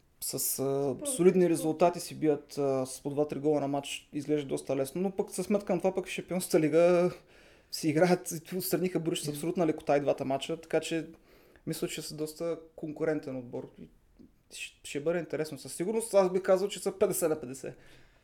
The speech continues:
Speaker 3: Аз
Speaker 1: шансовете.
Speaker 2: Аз
Speaker 3: даже
Speaker 2: склоня към Бенфика, ако
Speaker 3: не
Speaker 2: трябва да
Speaker 3: знам,
Speaker 2: съм
Speaker 3: да.
Speaker 2: честна.
Speaker 3: И аз ще да кажа, че за мен фаворит леко са Бенфика.
Speaker 1: Може би да.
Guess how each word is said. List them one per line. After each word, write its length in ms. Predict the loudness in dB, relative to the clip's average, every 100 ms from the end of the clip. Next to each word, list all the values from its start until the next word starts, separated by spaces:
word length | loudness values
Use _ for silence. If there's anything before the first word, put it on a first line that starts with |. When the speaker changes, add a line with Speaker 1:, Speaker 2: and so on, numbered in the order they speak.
| _ _
Speaker 3:
Аз 220 | -10 -8
Speaker 1:
шансовете. 520 | -2 -2 -2 -4 -6 -8 -6
Speaker 2:
Аз 100 | -2
Speaker 3:
даже 160 | -2
Speaker 2:
склоня 280 | -4 -6 -8
към 160 | -10 -12
Бенфика, 440 | -12 -14 -14 -12
ако 100 | -12
Speaker 3:
не 60 | -10
Speaker 2:
трябва 220 | -8 -6
да 60 | -6
Speaker 3:
знам, 120 | -6
Speaker 2:
съм 80 | -6
Speaker 3:
да. 60 |
Speaker 2:
честна. 220 | -8 -12 -20 _ _ _
Speaker 3:
И 120 | -8 -8
аз 140 | -6
ще 140 | -6
да 80 | -6
кажа, 240 | -4 -8 -8
че 120 | -12
за 100 | -10
мен 160 | -12
фаворит 480 | -12 -12 -6 -6 -6
леко 220 | -8 -10
са 100 | -12
Бенфика. 320 | -12 -12 -10 -6
Speaker 1:
Може 200 | -6 -6
би 120 | -6
да. 100 | -6